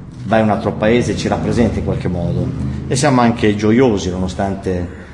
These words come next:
magari il momento di, come dire, di tristezza. Ma noi vogliamo salutare Sefora anche con alcune raccomandazioni. La prima è non ci dimenticare, non dimenticarti la nostra, la tua chiesa locale,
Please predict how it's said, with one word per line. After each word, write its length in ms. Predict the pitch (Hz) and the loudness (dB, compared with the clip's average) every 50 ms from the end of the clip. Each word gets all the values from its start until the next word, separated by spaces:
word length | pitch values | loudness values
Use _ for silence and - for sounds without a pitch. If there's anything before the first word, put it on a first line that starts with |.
| - - - | -18 -14 -8
magari 400 | 104 98 95 98 95 98 104 101 | -6 -4 -2 -2 0 0 0 0
il 60 | 98 | 0
momento 360 | 101 98 104 104 104 104 - | 0 0 -2 -2 -2 -2 -4
di, 340 | 98 92 95 92 92 90 87 90 - - - - - - - - | -6 -4 -4 -4 -4 -4 -6 -8 -10 -14 -18 -20 -20 -20 -16 -8
come 180 | - 101 101 | -4 -2 -2
dire, 140 | 98 92 95 | -2 -2 -2
di 120 | 95 92 | -4 -4
tristezza. 640 | 87 - 92 - - - 80 76 - - - 87 80 82 - - - - - - - - - - - - - - - - - - - - - - - - - - - - | -6 -8 -10 -10 -6 -6 -6 -6 -6 -8 -8 -8 -8 -8 -10 -16 -20 -20 -20 -20 -20 -20 -20 -20 -20 -20 -20 -20 -20 -18 -18 -18 -18 -18 -20 -20 -20 -20 -20 -20 -12 -4
Ma 220 | - 113 127 135 - | -2 0 0 2 2
noi 120 | 175 185 | 2 2
vogliamo 300 | 180 156 131 127 120 117 | 4 4 4 4 4 4
salutare 460 | 113 - 123 117 113 113 120 113 113 | 2 2 0 0 0 0 0 0 0
Sefora 800 | 113 - - 160 131 107 - - 107 101 107 120 131 - - - - | 0 0 0 2 2 0 0 -2 -2 0 0 0 -2 -4 -8 -8 -4
anche 260 | - - - 160 123 | -4 -2 0 0 -2
con 160 | - 127 120 | 0 0 0
alcune 360 | 117 113 117 - 139 131 117 | 0 0 -2 -2 -2 0 0
raccomandazioni. 840 | 107 107 101 - 101 95 92 92 85 - - - - 67 67 64 60 - - - - - - - - - - - - - - - - - - - - - - - - - - - - - - - - | 0 0 -2 -2 -4 -4 -6 -6 -8 -10 -12 -14 -14 -14 -16 -16 -18 -20 -20 -20 -20 -20 -20 -20 -20 -20 -20 -20 -20 -20 -20 -20 -20 -20 -20 -20 -20 -20 -20 -20 -20 -20 -20 -20 -20 -20 -20 -12 -6
La 120 | - 120 120 | -4 -2 0
prima 400 | - 175 226 226 196 165 147 151 | 2 2 4 4 4 4 4 4
è 300 | 180 202 - - - - - - - - - - - - | 4 2 0 -4 -8 -14 -16 -18 -20 -20 -20 -20 -12 -4
non 200 | - 120 160 180 | 0 2 2 2
ci 120 | 175 175 | 2 2
dimenticare, 640 | 147 127 123 113 - - - 92 90 92 95 95 - - - - - - - - - - - - - - - - - - - - - - | 2 2 2 2 0 -2 -2 0 0 0 -2 -6 -8 -14 -20 -20 -20 -20 -20 -20 -20 -20 -20 -20 -20 -20 -20 -20 -20 -20 -20 -20 -14 -6
non 200 | - 107 107 107 | -2 0 0 2
dimenticarti 680 | 107 104 104 98 - 107 101 107 107 104 - - 107 | 2 0 -2 -2 -4 -4 -2 0 0 0 0 -2 -2
la 80 | 98 98 | 0 0
nostra, 340 | 98 95 98 - 98 95 101 | 0 -2 -4 -4 -4 -4 -2
la 140 | 98 95 | -4 -4
tua 140 | 95 - 104 | -4 -6 -6
chiesa 300 | - - 101 92 101 95 | -6 -6 -6 -6 -4 -4
locale, 720 | 92 92 92 - 120 123 131 143 160 170 170 - - - | -6 -6 -6 -4 -2 -2 -2 -2 -2 -4 -6 -6 -10 -16